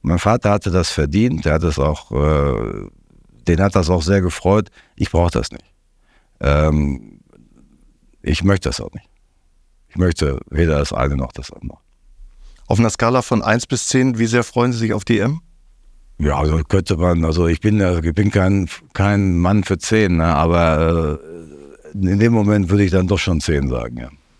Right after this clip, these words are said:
Speaker 2: Dann vielen Dank für die Zeit.
Speaker 1: Gern.
Speaker 2: Und der nächste Gast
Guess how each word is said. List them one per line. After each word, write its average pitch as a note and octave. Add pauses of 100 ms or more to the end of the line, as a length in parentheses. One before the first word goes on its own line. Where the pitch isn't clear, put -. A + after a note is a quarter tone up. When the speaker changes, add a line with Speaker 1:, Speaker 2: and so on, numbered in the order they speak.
(1040)
Speaker 2:
Dann C#3
vielen F#3
Dank E3 (500)
für D3+
die C#3
Zeit. -
Speaker 1:
Gern. F2 (240)
Speaker 2:
Und - (1200)
der B2
nächste D3
Gast D3